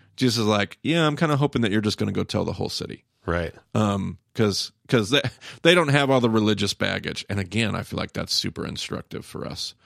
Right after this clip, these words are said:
Speaker 1: 'cause I think we could learn from that as well. But nevertheless, I, I liked that part of it.
Speaker 2: Yeah. And Jesus says, you know, "It's harvest time. We're gonna be here for a couple of days." And
Speaker 1: Yes.
Speaker 2: Simon's like, "Whoa, wait a second, wait a second.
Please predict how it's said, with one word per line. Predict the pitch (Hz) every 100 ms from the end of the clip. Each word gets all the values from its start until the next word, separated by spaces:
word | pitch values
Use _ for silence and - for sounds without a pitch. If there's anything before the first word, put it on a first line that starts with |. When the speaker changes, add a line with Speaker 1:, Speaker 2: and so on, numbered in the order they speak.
| _ _
Speaker 1:
'cause | - 95
I | 104
think | 101
we | -
could | - -
learn | 87 85
from | -
that | - -
as | -
well. | - - -
But | - 113
nevertheless, | 117 98 80 - -
I, | 107 98
I | 101
liked | 98 - -
that | -
part | - -
of | -
it. | - -
Speaker 2:
Yeah. | 104 87 - 110
And | 98
Jesus | 101 101 92
says, | - 90 82 87
you |
know, | 82 78
"It's | 82
harvest | - 110 104 -
time. | 95 92 90
We're | 90
gonna | 80
be | 80 92
here | 98 90
for | 90
a | 87
couple | 92 87
of | 82
days." | 82 85 80 78 78 98
And | 82
Speaker 1:
Yes. |
Speaker 2:
Simon's | - 82 78 76
like, | 73 -
"Whoa, | 90 92
wait | 82 87 82
a |
second, | - - -
wait | -
a |
second. | -